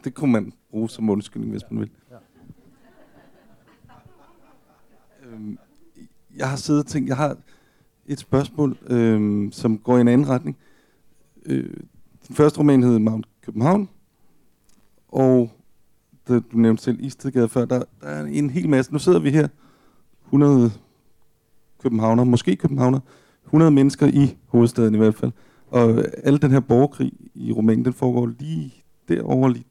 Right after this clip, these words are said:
Speaker 1: derovre. Lige. Hvad er det med København? Og det virker, som om det spiller en rigtig stor rolle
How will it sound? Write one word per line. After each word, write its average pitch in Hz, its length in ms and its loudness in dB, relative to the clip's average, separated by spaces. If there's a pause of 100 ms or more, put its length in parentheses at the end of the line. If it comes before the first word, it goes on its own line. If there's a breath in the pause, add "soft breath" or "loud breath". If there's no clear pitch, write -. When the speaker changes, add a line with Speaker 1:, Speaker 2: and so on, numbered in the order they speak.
Speaker 1:
derovre. 139 400 -10
Lige. 131 120 -16 (420 soft breath)
Hvad 135 240 4
er 127 40 4
det 160 180 -2
med 117 500 0 (160)
København? 127 680 0
Og 117 320 -2 (800)
det 120 180 -4
virker, 139 160 4
som 139 120 0
om 127 100 4
det 117 80 -4
spiller 123 300 2
en 117 180 2
rigtig - 260 -2
stor 123 140 -4
rolle 110 380 0